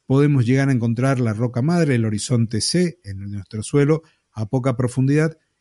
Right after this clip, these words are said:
y esto va a determinar también después las plantas que nosotros vamos a colocar, y además va a estar directamente relacionado con la capacidad que van a tener después las raíces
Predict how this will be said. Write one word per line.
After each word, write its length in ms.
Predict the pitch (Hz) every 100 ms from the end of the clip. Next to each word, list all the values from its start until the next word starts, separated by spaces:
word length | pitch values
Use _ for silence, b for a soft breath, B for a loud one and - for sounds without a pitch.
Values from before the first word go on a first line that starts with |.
| _ _
y 200 | 156 185
esto 420 | 180 - 185 175 _ _ -
va 360 | 113 120 131
a 40 | 139
determinar 480 | 139 139 143 147 151
también 300 | 131 131 139
después 580 | 127 - 135 139 - -
las 240 | 104 95
plantas 320 | - 123 127
que 120 | - 120
nosotros 360 | 117 123 123
vamos 260 | 127 131 135
a 60 |
colocar, 500 | 131 151 147 175 180 - _ _ _ _ _ -
y 460 | 175 185 160 - _ -
además 640 | 165 175 196 208 - - _ -
va 480 | 123 120 139 165 156
a 40 |
estar 500 | 131 160 151 147 135
directamente 760 | 110 131 160 147 147 156 139 151
relacionado 640 | 120 123 120 - 139 175 143
con 140 | 120
la 120 | 113
capacidad 480 | 110 107 113 - 143
que 80 | 131
van 120 | 131
a 80 | 123
tener 260 | 123 135 117
después 340 | - 143 107
las 160 | 98 95
raíces 640 | 110 135 127 151 147 -